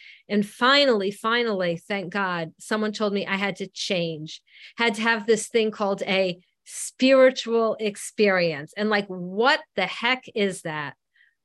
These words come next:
Well, page twenty-five explains it. It's basically when God rewires my heart. Okay, now how does that happen? Do I just, like, say a prayer and, like, God comes in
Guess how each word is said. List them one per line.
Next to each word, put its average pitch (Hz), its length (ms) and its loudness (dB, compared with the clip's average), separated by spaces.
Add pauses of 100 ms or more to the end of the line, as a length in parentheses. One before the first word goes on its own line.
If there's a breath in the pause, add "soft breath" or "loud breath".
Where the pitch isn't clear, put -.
(200)
Well, 208 400 2
page 233 340 0
twenty-five 226 640 2
explains 170 600 -6
it. 165 140 -8
It's 214 220 -4
basically 220 560 2
when 190 220 -2
God 202 420 0 (280 soft breath)
rewires 196 680 2
my 175 160 -4
heart. 160 400 -6 (560 soft breath)
Okay, 240 220 2
now 220 100 4
how 220 160 2
does 247 140 2
that 220 180 0
happen? 196 320 -2
Do 190 160 -4
I 220 60 0
just, 214 240 -4
like, 190 180 2 (240 loud breath)
say 226 240 2
a 214 80 2
prayer 214 580 4
and, 202 140 2
like, 190 240 -2
God 208 320 0
comes 196 380 -4
in 202 340 2